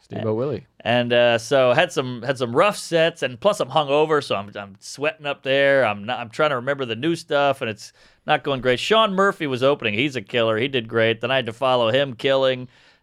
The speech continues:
Speaker 2: Some Tuesdays came out. Thanks for the gays.
Speaker 1: All right, gays. Buffalo gays.
Speaker 2: So then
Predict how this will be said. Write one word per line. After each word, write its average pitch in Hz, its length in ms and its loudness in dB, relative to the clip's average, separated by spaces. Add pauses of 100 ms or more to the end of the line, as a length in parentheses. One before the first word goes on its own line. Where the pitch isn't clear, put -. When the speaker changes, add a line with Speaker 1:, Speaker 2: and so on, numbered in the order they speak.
(120)
Speaker 2:
Some - 200 -4
Tuesdays 254 540 2
came 233 240 2
out. 226 240 4
Thanks 220 220 0
for 214 80 -2
the 196 80 2
gays. 202 580 0 (100)
Speaker 1:
All 143 140 6
right, 170 200 4
gays. 208 640 2
Buffalo 175 300 4
gays. 202 680 2
Speaker 2:
So 175 200 0
then 262 460 0